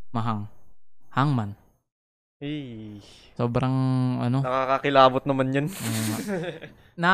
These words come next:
Speaker 1: ano rin kasi, parang na ano na, la, may mga, netong alam ko na, may mga dadaan pa palang bata na malalaman to.
Speaker 2: Oo.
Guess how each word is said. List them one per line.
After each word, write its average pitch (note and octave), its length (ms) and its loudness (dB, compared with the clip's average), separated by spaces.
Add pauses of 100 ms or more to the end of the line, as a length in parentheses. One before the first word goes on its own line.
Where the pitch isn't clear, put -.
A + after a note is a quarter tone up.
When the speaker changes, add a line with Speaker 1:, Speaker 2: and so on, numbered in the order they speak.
Speaker 1:
ano G#3 160 6
rin G#3 140 6
kasi, G3+ 340 0
parang F#3 420 -2
na F#3 320 0
ano F3+ 280 0
na, E3+ 280 0 (360)
la, C#3 220 2
may A#2+ 160 -2
mga, B2 260 0 (580)
netong C3 340 0
alam B2+ 240 2
ko C3 120 2
na, G#2+ 240 -2 (180)
may A#2+ 160 -4
mga A#2 360 0
dadaan A2+ 220 -2
pa A2 100 -6
palang A2+ 280 -2
bata A2 280 -4
na A2 100 -2
malalaman A2 580 -4
to. A2 140 -10 (180)
Speaker 2:
Oo. C3+ 500 2